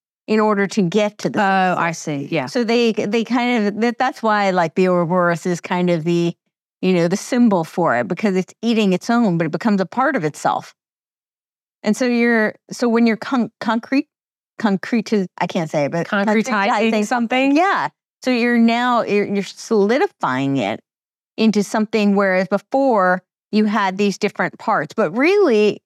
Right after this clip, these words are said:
Speaker 1: ultimately it becomes more abstract, even though that it's this
Speaker 2: Oh, you have to start, you have to keep doing it.
Speaker 1: Exactly.
Speaker 2: Wow.
Speaker 1: So that, and that's why it spirals, 'cause you keep getting, so now from that concretization, you now have a new abstract that presents itself.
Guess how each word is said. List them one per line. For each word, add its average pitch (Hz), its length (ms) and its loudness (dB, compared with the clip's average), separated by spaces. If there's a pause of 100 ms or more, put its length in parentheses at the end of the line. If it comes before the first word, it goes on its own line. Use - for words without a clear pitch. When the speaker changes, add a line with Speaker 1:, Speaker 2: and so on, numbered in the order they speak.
(420)
Speaker 1:
ultimately 269 520 2
it 233 60 0
becomes 233 400 0
more 220 180 2
abstract, 185 680 -2
even 214 260 4
though 196 300 4
that 185 100 0 (160)
it's 190 160 -4
this 190 260 -4 (540)
Speaker 2:
Oh, 254 60 2
you 220 100 4
have 190 160 0
to 208 100 -2
start, 185 260 0
you 208 80 2
have 196 140 0
to - 80 -12
keep 180 200 0
doing 269 240 0
it. 147 280 -8
Speaker 1:
Exactly. 139 500 -4
Speaker 2:
Wow. 143 140 -8 (440)
Speaker 1:
So 214 180 0
that, 220 300 0
and 233 180 2
that's 202 220 -2
why 180 120 0
it 160 80 -4
spirals, 214 540 -2
'cause 196 180 0
you 185 160 0
keep 220 380 -2
getting, 196 300 2
so 208 180 0
now 196 300 2
from 190 320 0
that 190 260 0
concretization, 190 1080 -2 (280)
you 214 140 2
now 180 240 2
have 180 280 0
a 175 140 0
new 180 800 4
abstract 156 540 -2
that 151 180 -2
presents 196 460 0
itself. - 440 -6